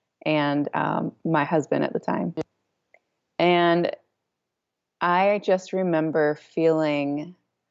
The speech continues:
like I was inside of a fishbowl. Like, my stomach fell into my feet.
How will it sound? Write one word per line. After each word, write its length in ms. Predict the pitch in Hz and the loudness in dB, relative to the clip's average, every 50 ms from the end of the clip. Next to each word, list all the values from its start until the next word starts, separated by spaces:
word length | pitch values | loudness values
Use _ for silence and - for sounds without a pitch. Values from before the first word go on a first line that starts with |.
| _ _ _ _ - | _ _ _ _ -2
like 180 | 170 175 170 170 | -2 0 2 2
I 140 | 151 165 | 2 2
was 180 | 175 175 170 151 | 2 2 2 0
inside 380 | 165 165 151 - 170 156 151 151 | -2 -2 0 0 0 0 0 0
of 80 | 147 | -4
a 100 | 147 143 | -8 -10
fishbowl. 840 | - _ - - 151 151 - - - - - - - - 185 180 - _ _ _ _ _ _ _ _ - _ - | -10 _ -6 -6 -6 -6 -8 -10 -6 -4 -4 -4 -4 -6 -10 -12 -16 _ _ _ _ _ _ _ _ -20 _ -2
Like, 100 | - 175 | 0 2
my 60 | 175 | 2
stomach 640 | 165 170 - - - - 196 175 180 185 196 - - | 2 0 -4 -12 -4 0 0 2 2 0 -2 -4 -6
fell 300 | - - 208 185 175 175 | -4 0 2 2 2 2
into 160 | 170 170 160 | 0 -2 -4
my 180 | 147 143 139 - | -4 -6 -8 -10
feet. 760 | - - - - - _ - 190 190 185 180 - - - - | -14 -18 -20 -20 -12 _ -4 -4 -2 -4 -6 -8 -12 -20 -20